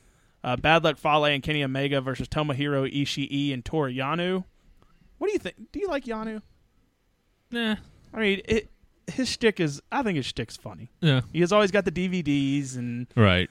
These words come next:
Speaker 1: he, I love that little Rob Van Dam type thing he does, and then he just throws up the whatever.
Speaker 2: Right.
Speaker 1: Uh, Suzuki Gun, which is Tai Chi. He, Tai Chi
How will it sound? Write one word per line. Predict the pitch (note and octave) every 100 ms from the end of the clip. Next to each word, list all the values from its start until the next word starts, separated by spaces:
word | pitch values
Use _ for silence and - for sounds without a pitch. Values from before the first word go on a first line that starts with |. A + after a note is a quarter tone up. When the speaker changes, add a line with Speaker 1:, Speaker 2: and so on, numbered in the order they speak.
| -
Speaker 1:
he, | D#3+ -
I | F#3
love | G#3+ F#3+
that | F3+ -
little | E3+ D#3
Rob | C#3+ D3+ E3
Van | D#3 D3+
Dam | C#3+ D3 D3
type | D#3 C#3
thing | D#3
he | C#3+
does, | C#3 C#3 C#3
and | C#3
then | C#3+
he |
just | C3+ B2+
throws | C3+ C3+
up | C3+ -
the | A#2+
whatever. | B2+ C3 C3 B2+ - G#2+
Speaker 2:
Right. | F#2 E2+ - - - -
Speaker 1:
Uh, | D3+ C#3+
Suzuki | C3 D#3 F#3 G3+ G#3
Gun, | G#3 G#3 G#3
which | D#3+ C#3
is | C3+
Tai | - F#3+
Chi. | E3+ F#3 F3
He, | D#3 A#3+ - - A#3 -
Tai | - D4
Chi | - F3 D#3+